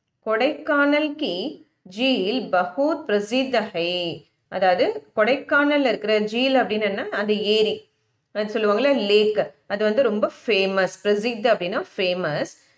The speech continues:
இன்கே கினாரே கினாரே.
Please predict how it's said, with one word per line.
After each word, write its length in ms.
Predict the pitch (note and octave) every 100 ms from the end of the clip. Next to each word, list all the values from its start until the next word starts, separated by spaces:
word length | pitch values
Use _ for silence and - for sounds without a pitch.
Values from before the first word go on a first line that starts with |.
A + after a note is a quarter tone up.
| _
இன்கே 640 | A3 B3+ D4+ D4 D#4+ E4+ E4+
கினாரே 560 | B3+ A#3+ C4 D4 D4+ D#4 D4+
கினாரே. 920 | B3+ G#3 G#3 G#3 G#3 G#3 F#3+ D#3+ D3+